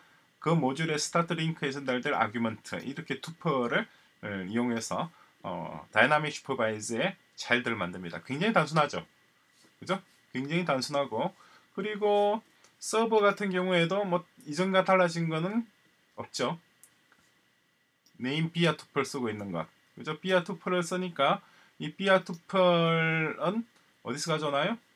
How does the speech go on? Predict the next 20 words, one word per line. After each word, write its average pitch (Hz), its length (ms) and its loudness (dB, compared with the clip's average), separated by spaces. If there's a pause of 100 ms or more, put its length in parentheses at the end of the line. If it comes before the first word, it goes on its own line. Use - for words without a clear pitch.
To 180 180 -2
do 196 180 -4
process 180 480 -2
registry 160 580 -4
비아 151 220 -2
투플이죠. 107 1120 -6 (400)
이전 151 260 -2
에피소드에서도 151 560 -2
말씀을 127 320 -4
드렸습니다만 131 680 -2 (300)
요걸 160 360 4
이용을 147 280 0
해서 156 360 -2 (260)
젠 165 260 0
서버가, 143 520 2 (380)
젠 156 240 -4
서버가 165 640 2 (340)
만들어지는 156 840 2 (460)
이, 117 220 -6 (440)
이, 135 240 -4